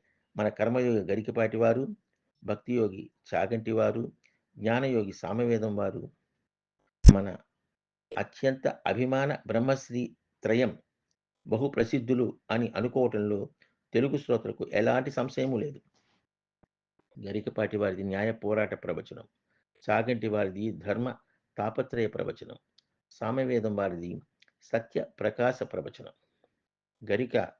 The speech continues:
పదును ఎక్కువ, పైగా తల్లి దాస్య విముక్తికి గరుత్మంతుడు తెచ్చిన అమృత కలశంతో దివ్య స్పర్శ కలిగినది గరిక. అలాగే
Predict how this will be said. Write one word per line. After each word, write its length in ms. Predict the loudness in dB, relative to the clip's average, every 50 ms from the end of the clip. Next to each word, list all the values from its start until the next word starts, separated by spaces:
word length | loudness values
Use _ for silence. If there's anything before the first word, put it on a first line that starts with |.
| _ _ _ _ _ _ _ _ _ -2 -2
పదును 420 | 0 0 0 0 -2 -2 -4 -6 _ -10
ఎక్కువ, 380 | -10 -8 -6 -4 -2 -2 -4 -4 -10 _ _ _ _ _ _ _ _ -6
పైగా 380 | -4 -2 -2 0 -2 -2 -4 -10 _ _ _ _ _ _ _ _ 0 2
తల్లి 380 | 2 2 2 0 -2 -4 -6 -10 -6
దాస్య 400 | -2 0 0 0 0 0 0 0
విముక్తికి 600 | 0 0 0 -2 -4 -6 -10 -10 -8 -8 -4 -2 0
గరుత్మంతుడు 560 | 0 0 -2 -4 -4 -4 -2 -4 -6 -8 -8
తెచ్చిన 460 | -8 -10 -8 -6 -6 -6 -6 -6 -8 -12 -16 _ _ _ -20 -20 _ _ _ -6 -4
అమృత 300 | -2 -2 -2 -2 -2 -2
కలశంతో 600 | 0 0 0 0 0 -4 -4 -2 0 0 0 0
దివ్య 340 | -2 -6 -6 -4 -2 -2
స్పర్శ 460 | -4 -4 -8 -10 -6 -6 -6 -4 -4 -4
కలిగినది 560 | -2 -2 -2 -2 -2 -4 -4 -4 -6 -8 -8 -8
గరిక. 260 | -8 -8 -8 -8 -10 -14 -14 _ _ _ _ _ _ _ _ _ _ _ _ _ _ -4
అలాగే 600 | 0 4 4 6 4 4 2 0 -2 -2 -2 -6